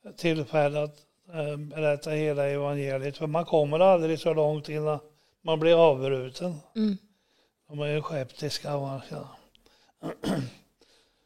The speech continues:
Speaker 1: Den enda då som har, har, har varit med på vägen med det både k-, min dotter och, och son har ju blivit frälsta och döpta som barn. Men, eh, då, ja, du vet, de har kommit på avvägar som äldre då.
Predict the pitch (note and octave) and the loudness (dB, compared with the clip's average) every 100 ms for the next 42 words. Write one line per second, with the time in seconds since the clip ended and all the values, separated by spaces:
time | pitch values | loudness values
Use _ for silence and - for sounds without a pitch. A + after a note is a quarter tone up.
0 | _ _ F#3+ F#3+ G#3 G3 F#3 G3+ G3 F#3 | _ _ 2 6 8 8 8 8 8 4
1 | G3+ F3+ F3+ E3+ F3 G3 F3 - F#3+ F#3+ | 2 -2 -2 -4 -6 -6 -8 -10 -6 -4
2 | F3 F3 E3+ D#3 D#3+ E3+ F#3 D#3+ - F3 | -4 -6 -4 0 0 -2 -10 -14 -8 0
3 | D#3+ D3+ D3+ D#3+ D3 D3 C#3+ D3+ D#3 D3+ | 2 2 0 -4 -4 -2 -2 -2 -4 -6
4 | C#3+ - _ _ _ _ - F3 F3 E3+ | -8 -18 _ _ _ _ -12 0 4 4
5 | E3 - G3 F3+ F3+ G3 E3+ - - D#3+ | 2 -4 -4 -2 4 8 8 4 2 2
6 | D#3+ E3 E3 - - E3 D3+ D3 D3+ C#3+ | 4 0 -4 -12 -12 -10 -8 -2 0 0
7 | D3 C#3+ D3 C#3+ D3 D#3 - - - D#3 | -2 -4 -4 -6 -4 -4 -6 -20 -6 0
8 | C3+ A#2+ - D#3 D3 C3+ B2+ - C#3+ E3 | 0 -2 -6 -6 -4 -4 -4 -6 -6 -6
9 | D3+ B2+ D3 E3+ D#3 - _ _ _ _ | -4 0 2 2 -2 -14 _ _ _ _
10 | _ _ _ _ _ - D#3+ D#3 D#3 D3+ | _ _ _ _ _ -6 -2 0 0 0
11 | E3 D#3+ D#3 - - - F3 F3 D#3+ E3 | -2 -2 -4 -14 -20 -12 -4 0 2 4
12 | E3+ - D#3+ D#3+ C#3+ E3+ D#3+ D3 - E3 | 2 -2 -4 -4 -4 -8 -6 -6 -4 -2
13 | D#3+ D3 D3+ D3+ D#3+ D#3 E3 D3 C#3 B2+ | 0 2 2 2 -2 -4 -4 -4 -4 -8
14 | D#3 C3 B2+ | -10 -8 -10